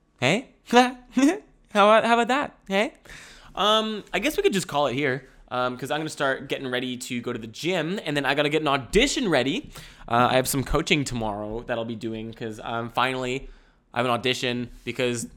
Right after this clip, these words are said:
things are kinda dead right now because it's, like, covid but not covid, so, like, auditions have slowed down, but then,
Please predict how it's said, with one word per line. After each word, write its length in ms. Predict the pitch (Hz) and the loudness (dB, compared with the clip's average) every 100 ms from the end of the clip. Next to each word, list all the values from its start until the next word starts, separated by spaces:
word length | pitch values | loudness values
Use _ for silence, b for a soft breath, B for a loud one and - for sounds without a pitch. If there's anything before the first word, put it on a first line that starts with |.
| - | -8
things 200 | 139 139 | -4 -2
are 120 | 143 | -2
kinda 440 | 120 - 107 123 131 | -4 -10 -2 0 2
dead 220 | 123 127 | 2 2
right 180 | 131 131 | 0 0
now 300 | 127 135 - 127 | -2 -2 -4 -10
because 560 | 117 120 110 110 107 - b b - | -6 -2 -2 -2 -6 -12 b b -12
it's, 180 | 117 | -4
like, 260 | 123 110 - - - - | 0 -2 -4 -18 -20 -6
covid 340 | 131 123 123 | -2 0 0
but 140 | 117 | -2
not 200 | 117 117 | 0 0
covid, 340 | 113 120 123 120 | 2 0 0 -2
so, 120 | 120 | -2
like, 120 | 110 | 0
auditions 340 | 117 117 117 120 | 0 -2 -4 -6
have 120 | 107 | -6
slowed 300 | 120 113 110 | -2 -2 0
down, 400 | 107 110 110 110 | 0 0 -2 -4
but 120 | 107 | -6
then, 400 | 110 107 110 110 | -4 -4 -6 -8